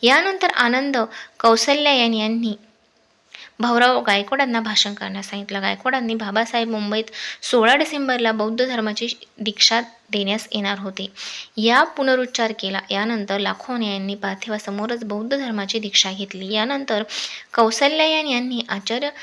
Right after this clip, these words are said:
प्रल्हाद केशव अत्रेंना भाषण करण्यास सांगितलं. आचार्य अत्रे आपल्या भाषणात म्हणाले,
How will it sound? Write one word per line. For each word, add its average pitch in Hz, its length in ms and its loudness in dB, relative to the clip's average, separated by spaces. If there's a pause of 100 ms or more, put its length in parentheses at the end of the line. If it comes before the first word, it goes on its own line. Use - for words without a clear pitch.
(300)
प्रल्हाद 233 500 2
केशव 277 460 -2
अत्रेंना 208 440 -2
भाषण 214 460 -2
करण्यास 196 380 -6
सांगितलं. 190 480 -10 (760)
आचार्य 302 380 2
अत्रे 302 300 0
आपल्या 220 380 -4
भाषणात 208 420 -6
म्हणाले, 202 440 -6